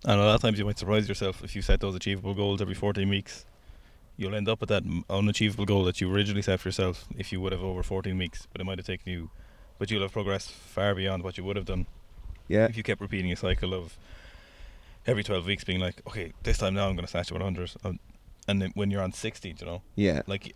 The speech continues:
Speaker 1: and it'll probably, it'll also reduce the amount of enjoyment you'll get. So let's say you started at sixty and you got to seventy-five, which would be a huge achievement after fourteen weeks or something like that. And rather than being like,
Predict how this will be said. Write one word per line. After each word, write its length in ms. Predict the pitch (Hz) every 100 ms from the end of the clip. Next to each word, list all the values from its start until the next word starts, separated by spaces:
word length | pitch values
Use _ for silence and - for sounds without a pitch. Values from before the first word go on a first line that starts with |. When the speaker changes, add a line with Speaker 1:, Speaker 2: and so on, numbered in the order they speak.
| -
Speaker 1:
and 240 | 98 95 98
it'll 160 | 117
probably, 640 | 117 143 135 123 113 107 -
it'll 160 | 110 120
also 400 | 135 - 110 104
reduce 320 | 101 107 117
the 80 | 104
amount 140 | 101
of 40 | 101
enjoyment 340 | 101 101 95
you'll 120 | 90
get. 200 | 90 101 - -
So 240 | 87 87
let's 200 | 95 95
say 80 | 98
you 60 | 95
started 280 | 98 98
at 80 | 90
sixty 480 | - 101 - 98 87 - - - - - - -
and 80 | 101
you 80 | 95
got 160 | 95 -
to 80 |
seventy-five, 600 | - 95 92 - 98 85 -
which 120 | -
would 40 |
be 140 | 92 95
a 40 |
huge 300 | - 110 101
achievement 320 | - 95 95
after 160 | 90 87
fourteen 320 | 95 90 90
weeks 220 | 87 -
or 20 | 90
something 240 | 92 90
like 120 | 87
that. 220 | 90 90 - - - - - - - - - - - - -
And 100 | 95
rather 220 | 92 101 101
than 100 | 92
being 180 | 104
like, 280 | 98 90 -